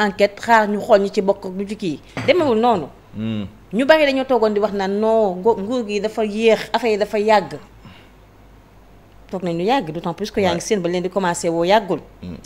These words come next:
Speaker 1: Te kuñ ci woo nag dem nga wuy ji.
Speaker 2: Waaw.
Speaker 1: Amul ku sañ a résister. Di nga dem ci plateau yi, di nga wax, di nga vidéo, waaye kuñ ci oo par force da ngay dem wuy ji. Kon xam nga li ñu koy wax naan,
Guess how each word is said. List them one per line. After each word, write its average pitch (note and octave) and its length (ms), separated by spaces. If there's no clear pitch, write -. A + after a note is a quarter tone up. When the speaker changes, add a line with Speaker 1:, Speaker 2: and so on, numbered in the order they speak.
Speaker 1:
Te G3 80
kuñ C4 220
ci - 100
woo F4 140
nag D4+ 160
dem C4 160
nga A#3+ 80
wuy G3 180
ji. - 200
Speaker 2:
Waaw. E2+ 240
Speaker 1:
Amul A#3 180
ku D4+ 140
sañ D#4 200
a C4+ 40
résister. F3+ 420
Di F#3+ 100
nga A#3 100
dem A#3 140
ci A#3 80
plateau A3 420
yi, G#3 120
di G3+ 100
nga A3 120
wax, G#3+ 280
di G3+ 140
nga A3+ 100
vidéo, G3+ 380
waaye G#3+ 180
kuñ C#4 260
ci D#4+ 140
oo A3 160
par - 160
force B3+ 260
da G#3+ 100
ngay G#3+ 100
dem F#3 120
wuy D#3 160
ji. B2+ 140
Kon A3 120
xam C4+ 140
nga C#4 60
li D4 80
ñu C#4 60
koy C#4+ 100
wax A#3 140
naan, G3 260